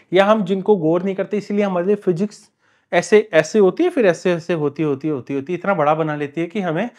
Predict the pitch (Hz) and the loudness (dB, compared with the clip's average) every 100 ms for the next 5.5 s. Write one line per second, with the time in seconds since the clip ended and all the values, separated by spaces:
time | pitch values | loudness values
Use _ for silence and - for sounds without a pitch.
0 | - _ 160 170 185 170 143 139 165 143 | -20 _ -4 0 0 0 -2 -6 -8 -8
1 | 127 104 - _ _ _ _ - - 269 | -10 -12 -20 _ _ _ _ -8 -2 0
2 | - 403 381 359 233 202 247 262 262 269 | 2 2 6 6 6 4 0 -2 -2 0
3 | 285 269 196 240 339 - 330 320 247 320 | 2 2 2 2 0 0 0 0 0 -2
4 | - _ _ - 143 165 247 415 427 - | -4 _ _ -8 -2 6 8 8 6 -8
5 | _ 254 151 104 | _ -2 -2 -6